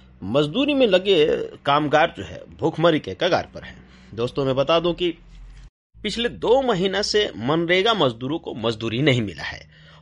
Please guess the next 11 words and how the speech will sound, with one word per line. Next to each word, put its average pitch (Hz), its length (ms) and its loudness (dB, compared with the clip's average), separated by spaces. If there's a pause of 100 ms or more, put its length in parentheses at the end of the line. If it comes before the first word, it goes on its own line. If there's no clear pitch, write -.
और 101 400 -4 (260)
पूरे 285 300 0 (680)
लावालौंग 247 360 4
क्षेत्र 220 380 0
में 202 120 0
कार्य 180 260 2
कर 175 180 2
रहे 156 280 4
मजदूरों 135 500 0
के 113 120 -8
सामने 95 480 -10